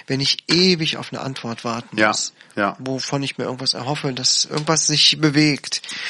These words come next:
Speaker 1: Naja, und dann habe ich ihm natürlich sofort geantwortet, ähm, auf sein Handy. Er hatte mir seine Handynummer gegeben. Ja, ich hab dann gesehen, dass die Nachricht gelesen wurde und das ist jetzt, glaub ich, schon drei Tage her.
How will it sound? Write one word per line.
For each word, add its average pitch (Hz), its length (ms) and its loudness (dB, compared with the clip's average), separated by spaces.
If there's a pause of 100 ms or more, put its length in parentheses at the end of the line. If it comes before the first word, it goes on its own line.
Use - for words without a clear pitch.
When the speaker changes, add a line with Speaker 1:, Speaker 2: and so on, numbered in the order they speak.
(600)
Speaker 1:
Naja, 180 320 6
und 127 180 -2
dann 135 220 2
habe 147 160 2
ich 147 80 -2
ihm 143 80 -4
natürlich 139 340 -2
sofort 190 460 0
geantwortet, 147 920 -2
ähm, 120 400 -8 (100)
auf 110 240 -4
sein 110 240 -2
Handy. 127 540 -6
Er 131 100 -4
hatte 131 180 -8
mir 120 100 -6
seine 113 220 -4
Handynummer 151 480 -4
gegeben. 151 420 -4 (760)
Ja, 165 220 6
ich 113 60 0
hab 120 100 -6
dann 131 160 -4
gesehen, 127 460 -2
dass - 220 0
die 110 400 -6
Nachricht 117 560 -6
gelesen 143 520 -2
wurde 180 260 2
und 151 60 -2
das 143 180 -2
ist 156 160 -4
jetzt, - 200 -6
glaub 127 240 -2
ich, - 80 -6
schon 123 180 -6
drei 117 260 -4
Tage 117 360 -8
her. 113 400 -8